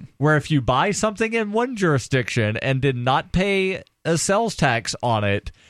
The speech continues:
and you use it in their jurisdiction,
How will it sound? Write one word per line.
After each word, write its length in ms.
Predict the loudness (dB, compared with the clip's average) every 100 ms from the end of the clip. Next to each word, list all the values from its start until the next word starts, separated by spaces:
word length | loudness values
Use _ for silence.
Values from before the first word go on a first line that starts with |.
| -8 0
and 220 | 2 2
you 160 | 2 0
use 500 | 0 0 2 2 2
it 220 | -2 -2
in 340 | 0 0 0 -2 -2
their 480 | 0 2 2 2
jurisdiction, 1000 | 0 0 2 0 0 -2 -2 -2 -2 -2